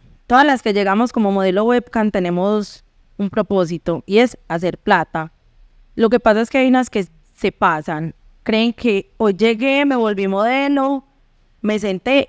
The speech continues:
y ya me voy a tapar en plata, y eso no es así. Eso es un proceso y largo. Es largo y de mucha paciencia, porque a todas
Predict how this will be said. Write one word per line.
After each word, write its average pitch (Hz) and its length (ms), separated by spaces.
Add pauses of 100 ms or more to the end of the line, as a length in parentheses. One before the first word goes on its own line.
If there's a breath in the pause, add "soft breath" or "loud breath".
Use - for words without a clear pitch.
y 220 100
ya 190 140
me 180 80
voy 190 140
a 208 60
tapar 180 260
en 165 120
plata, 160 540
y 180 160
eso 214 180
no 165 80
es 156 120
así. 156 340 (540)
Eso 165 160
es 233 80
un 262 160
proceso 233 600
y 185 160
largo. 160 640 (1500)
Es 175 160
largo 247 640 (160)
y 208 100
de 180 140
mucha 226 580
paciencia, 190 560
porque 180 300
a 160 60
todas 233 500